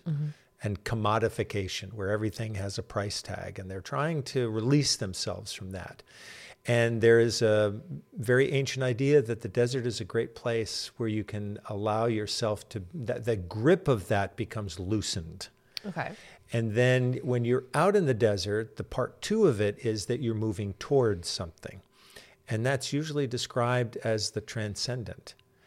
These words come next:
Speaker 2: Um, it's named differently by different people, depending
Speaker 1: Mm-hmm.
Speaker 2: on, you know,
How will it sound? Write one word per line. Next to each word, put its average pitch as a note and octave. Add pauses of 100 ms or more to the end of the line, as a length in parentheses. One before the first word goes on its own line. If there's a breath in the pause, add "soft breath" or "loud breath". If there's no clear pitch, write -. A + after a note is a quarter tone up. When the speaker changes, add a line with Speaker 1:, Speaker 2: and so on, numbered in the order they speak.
(520 soft breath)
Speaker 2:
Um, F#2+
it's -
named G2+
differently A2
by G#2
different G2
people, A2+
depending G2
Speaker 1:
Mm-hmm. F#2+
Speaker 2:
on, F#2+ (120)
you G2+
know, G2